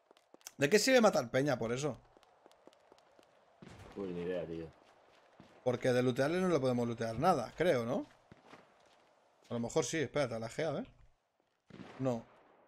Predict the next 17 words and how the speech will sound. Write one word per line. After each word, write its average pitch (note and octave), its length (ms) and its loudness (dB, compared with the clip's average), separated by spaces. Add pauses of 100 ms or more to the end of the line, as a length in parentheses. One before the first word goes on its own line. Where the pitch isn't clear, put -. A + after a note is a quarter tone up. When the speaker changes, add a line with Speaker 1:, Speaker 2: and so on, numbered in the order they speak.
(960)
Speaker 2:
No, G2+ 320 -4
yo G2+ 140 -4
creo A2+ 120 -2
que A2+ 360 0
en G#2+ 220 -6
todo A#2+ 200 -2
caso B2+ 240 -8
como A#2 160 -6
mucho A#2 340 -8
balas. F2+ 480 -6 (1300)
Speaker 1:
No C#3+ 140 0
sé, B2+ 240 -2
tío. A#2 280 -4 (640)
Espera A#2 240 -8
que, - 80 -18
a B2 140 -6
ver. A#2+ 180 -2